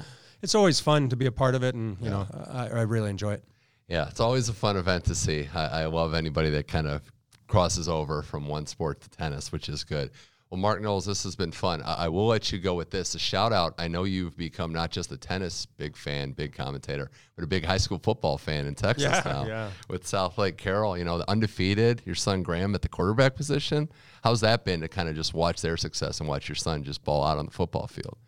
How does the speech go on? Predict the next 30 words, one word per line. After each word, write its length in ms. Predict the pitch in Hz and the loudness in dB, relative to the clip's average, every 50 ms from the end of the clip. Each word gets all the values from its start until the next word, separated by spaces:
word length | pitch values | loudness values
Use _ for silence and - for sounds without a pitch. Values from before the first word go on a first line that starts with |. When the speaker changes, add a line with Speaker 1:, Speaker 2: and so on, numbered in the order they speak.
| _ - | _ -2
Speaker 1:
Yeah, 200 | 302 294 247 180 | 0 2 4 4
it's 140 | 147 - | 6 6
awesome. 380 | 156 147 151 - - 131 107 117 | 6 6 6 4 4 2 2 2
I 80 | 123 127 | 2 4
mean, 140 | 131 131 | 4 6
obviously, 300 | 131 131 127 127 - 139 | 6 6 4 4 2 4
we're 120 | 127 135 131 | 4 4 4
a 40 | 117 | 4
big 220 | 107 131 127 - | 4 2 2 2
sports 360 | - - - 131 127 123 - | 0 2 2 2 2 2 0
family. 520 | - 127 120 117 117 113 113 113 113 107 131 | 0 0 0 2 2 2 4 2 2 2 0
Uh, 260 | 131 127 117 113 107 | 0 2 2 2 2
my 140 | 110 110 110 | 2 2 4
wife 280 | 110 113 113 110 - - | 4 4 4 4 2 2
and 100 | 113 110 | 2 2
I, 100 | 107 104 | 2 2
we 120 | 104 110 | 2 2
love 240 | 107 107 107 101 - | 2 2 2 2 2
sports. 420 | - - 113 107 107 110 - - | 2 2 4 2 4 2 2 0
Our 100 | 113 107 | 0 0
kids 360 | - - - 123 113 104 - | -2 0 0 0 0 0 2
got 180 | - 123 113 107 | 2 4 4 4
into 160 | 113 113 104 | 2 2 0
sports 400 | - - - 123 117 113 113 - | 0 0 2 2 2 2 2 2
at 60 | 120 | 0
a 40 | 107 | 0
very 240 | 98 104 117 117 120 | 2 4 6 6 6
young 260 | 113 117 113 113 113 | 6 6 6 4 4
age. 420 | 110 104 101 101 101 - - - - | 4 2 2 0 2 0 0 0 2
Um, 420 | - 117 110 104 101 101 98 | 2 2 2 2 2 0 -2